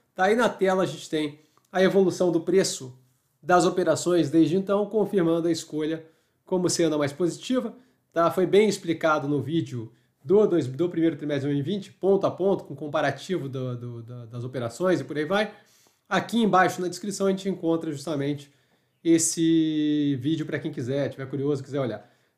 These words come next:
Tá? A estrutura de acionistas na tela na sequência, nada muito complexo aí de entender. Tá? A gente passa a evolução, é, do preço desde a última análise aí só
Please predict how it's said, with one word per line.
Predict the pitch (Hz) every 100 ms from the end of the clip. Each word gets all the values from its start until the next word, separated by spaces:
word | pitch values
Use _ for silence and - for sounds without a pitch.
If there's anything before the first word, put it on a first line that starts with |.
| -
Tá? | 147
A | 156
estrutura | - 196 190 247 190 123 - _ _
de | 143
acionistas | 202 208 196 180 165 143
na | 180
tela | 180 185 175
na |
sequência, | 170 185 240 - 156 - _
nada | 156 175 175 143
muito | 147 143 123 113 107
complexo | 131 131 175 170 151
aí |
de | 135
entender. | 127 180 214 - _ _ _ _ _ _ _ _ _ _ _ _
Tá? | 139 135 - _ _ _ _ _
A | 180
gente | 160 -
passa | 202 185 185
a |
evolução, | 165 175 170 - 196 151 - _ _
é, | 165 151 151 147 143 143 143
do | 143
preço | 160 185 190 - 123 113
desde | 151 165
a | 170
última | 143 151
análise | 151 160 135
aí | 143 160
só | - - 180 160 -